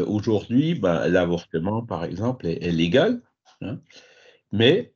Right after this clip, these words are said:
euh, est-ce que l'avortement est une bonne chose ? Bon, voilà, on commence à avoir tout doucement les arguments au niveau, euh, de, de, de, dans le concept, dans le paradigme spirit,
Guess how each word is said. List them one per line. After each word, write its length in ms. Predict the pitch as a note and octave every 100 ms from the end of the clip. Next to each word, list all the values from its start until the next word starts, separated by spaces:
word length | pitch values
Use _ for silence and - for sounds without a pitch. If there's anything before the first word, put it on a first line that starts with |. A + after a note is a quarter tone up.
| -
euh, 320 | G2+ F2 F#2 -
est-ce 180 | G#2+ -
que 80 |
l'avortement 520 | A#2 G2+ G#2 - A#2+ B2+
est 120 | A#2+
une 140 | G#2+
bonne 180 | G#2 G#2
chose ? 580 | G#2+ E3 G#3+ F#3 - - B2+ - _ -
Bon, 560 | - F#2 - - - -
voilà, 160 | E2 B2
on 100 | A2+
commence 460 | - G#2 C3+ C3+
à 40 | F#2
avoir 280 | G2+ A#2+
tout 100 | -
doucement 380 | F#2+ G2+ - A2+
les 200 | G#2 F2+
arguments 580 | F#2+ F#2+ F#2+ G2 C#3+ E3+ _ _ _ _ _
au 140 | F2+ F2+
niveau, 580 | F#2 F#2+ A2+ G#2+ F#2+
euh, 220 | F2 E2+ D#2+
de, 260 | E2 E2
de, 320 | D#2+ D#2+ D2
de, 500 | C#2 D#2 D#2 D#2+ D#2+ D#2
dans 140 | F2
le 100 | E2
concept, 480 | E2 E2+ E2+ - F#2
dans 100 | E2+
le 140 | E2 D#2+
paradigme 640 | F2 F2 F2+ F#2+ F#2 F2+
spirit, 480 | - - F#2+ D3+